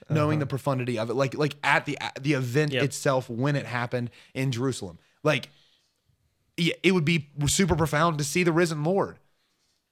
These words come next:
Speaker 1: It would also be really profound to figure out what the heck was happening on Holy Saturday.
Speaker 3: Yeah.
Speaker 1: Like, what the heck was happening? Like,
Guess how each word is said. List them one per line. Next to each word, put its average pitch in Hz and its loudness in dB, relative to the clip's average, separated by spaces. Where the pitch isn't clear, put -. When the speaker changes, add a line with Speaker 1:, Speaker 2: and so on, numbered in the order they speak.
Speaker 1:
It 196 4
would 190 4
also 180 0
be 165 -2
really 160 2
profound 135 -2
to 117 -6
figure 139 0
out 113 -2
what 143 -2
the 135 -4
heck 131 -6
was 120 -4
happening 120 -2
on 107 -4
Holy 107 -4
Saturday. 92 -10
Speaker 3:
Yeah. 113 -4
Speaker 1:
Like, 143 0
what 151 0
the 156 0
heck 143 -6
was 131 -4
happening? 143 -2
Like, 131 -6